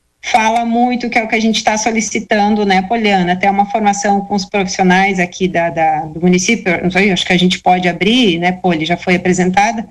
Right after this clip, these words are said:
E, ah, mas o que eu queria dizer é que, assim, ó, é muito bom poder falar, muito bom poder se empoderar e dizer, "Não, tem um grupo que nos representa." Mas a gente precisa lembrar também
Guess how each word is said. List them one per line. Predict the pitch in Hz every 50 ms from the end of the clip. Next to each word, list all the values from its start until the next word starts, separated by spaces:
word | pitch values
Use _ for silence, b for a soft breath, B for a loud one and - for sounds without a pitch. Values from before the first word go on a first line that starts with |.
| _ _ _ _ _ _ _ _ _ _ _ _ _ - -
E, | 220 226 233 233 240 233 240
ah, | 226 226 226 226 226 226 226 226 226 220 226 214 - - - -
mas | - 220 208 - - 220 226 233 254
o | 277
que | - -
eu | 262
queria | - - 269 254 254 226
dizer | 220 247 220 240 233
é | 240
que, | 240 302
assim, | 277 - - - 294 359
ó, | 311 214 - - B B B B B B B _ _ -
é | - 214
muito | 214 214 214 202 196 190 185 302 320
bom | 349 302 240 208 214 262 277 226 180 - - _ -
poder | 208 202 180 190 185 185
falar, | - - 180 180 180 170 175 175 196 214 233
muito | 226 233 226 - 233
bom | 196 202 202 208
poder | - 240 233 208 208 196
se | 190 -
empoderar | 208 196 185 196 190 180 165 165 160 160 160 165 180 214 247 285 320 - -
e | 240
dizer, | 208 202 233 208 233
"Não, | 226 233 240 254 311 330
tem | 302 - 262 294 349
um | 359 339
grupo | 311 302 330 311 - 320
que | 294 - 311
nos | 294 294 294
representa." | 294 294 269 - 285 277 285 240 254 240 233 240 247 247 - - - B B B B B B _ _
Mas | - 180 175 175
a | 185 185
gente | 175 196 190 190 -
precisa | 208 185 185 - 214 196 226 220
lembrar | 233 220 208 202 - 185 175
também | 175 - 175 165 160 165 180 196 233 247 185 185 -